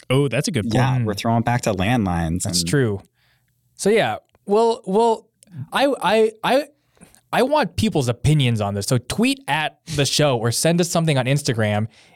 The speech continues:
Speaker 3: if you would call in to a Nostalgia Entertainment System hotline. It's not a hotline because it's gonna be a local number, and I'm not gonna pay to get a toll-free number. <laughs>
Speaker 1: Mm-hmm.
Speaker 3: So mo-, I don't know. Most of our listeners are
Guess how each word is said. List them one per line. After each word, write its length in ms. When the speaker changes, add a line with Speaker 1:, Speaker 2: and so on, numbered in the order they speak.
Speaker 3:
if 200
you 160
would 280
call 320
in 300
to 300
a 80
Nostalgia 520
Entertainment 480
System 280
hotline. 520
It's 160
not 200
a 40
hotline 480
because 220
it's 120
gonna 200
be 140
a 60
local 280
number, 420
and 140
I'm 100
not 140
gonna 160
pay 180
to 80
get 300
a 60
toll-free 540
number. 440
<laughs> 40
Speaker 1:
Mm-hmm. 100
Speaker 3:
So 400
mo-, 260
I 100
don't 120
know. 80
Most 180
of 60
our 60
listeners 420
are 200